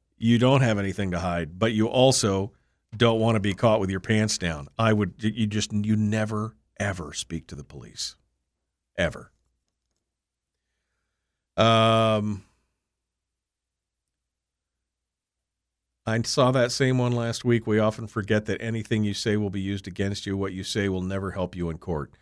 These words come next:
Again, it, the, you know, you know, the words that won't convict you are the ones that you never speak. Um,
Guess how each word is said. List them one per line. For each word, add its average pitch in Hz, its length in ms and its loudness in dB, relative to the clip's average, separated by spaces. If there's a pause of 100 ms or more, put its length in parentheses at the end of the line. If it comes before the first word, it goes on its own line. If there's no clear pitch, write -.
(460)
Again, 113 500 4 (200)
it, 107 200 -2
the, 110 180 2 (120)
you 113 180 0
know, 120 240 0 (160)
you 113 120 2
know, 127 160 4
the 131 80 4
words 131 340 4
that 120 80 4
won't 127 240 2
convict 135 360 4
you 165 120 6
are - 20 6
the 104 100 4
ones 107 200 2
that 104 80 -6
you 92 80 -6
never 104 260 2
speak. - 500 -4 (3000)
Um, 98 680 2